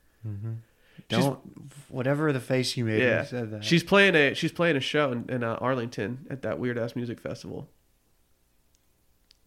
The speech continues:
Speaker 3: Um,
Speaker 2: Have you seen this music
Speaker 3: let's look this up, 'cause
Speaker 2: Have you
Speaker 3: I
Speaker 2: seen
Speaker 3: am
Speaker 2: this
Speaker 3: open
Speaker 2: music
Speaker 3: to it.
Speaker 2: festival? N-,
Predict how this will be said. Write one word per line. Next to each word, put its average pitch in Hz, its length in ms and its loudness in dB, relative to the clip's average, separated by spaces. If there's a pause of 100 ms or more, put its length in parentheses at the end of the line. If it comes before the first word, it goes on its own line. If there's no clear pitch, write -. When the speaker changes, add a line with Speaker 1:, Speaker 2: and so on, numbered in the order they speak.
(320)
Speaker 3:
Um, 107 840 0
Speaker 2:
Have 139 100 2
you 165 80 4
seen 175 260 6
this 170 120 4
music 139 180 8
Speaker 3:
let's 147 180 2
look 135 200 4
this 127 220 -2
up, 139 260 2
'cause 135 140 -4
Speaker 2:
Have 151 80 8
you 170 120 8
Speaker 3:
I 131 80 4
Speaker 2:
seen 156 100 10
Speaker 3:
am 156 80 8
Speaker 2:
this 156 120 6
Speaker 3:
open 147 160 4
Speaker 2:
music 135 220 6
Speaker 3:
to 123 40 0
it. 120 40 2
Speaker 2:
festival? 151 440 6
N-, 135 220 2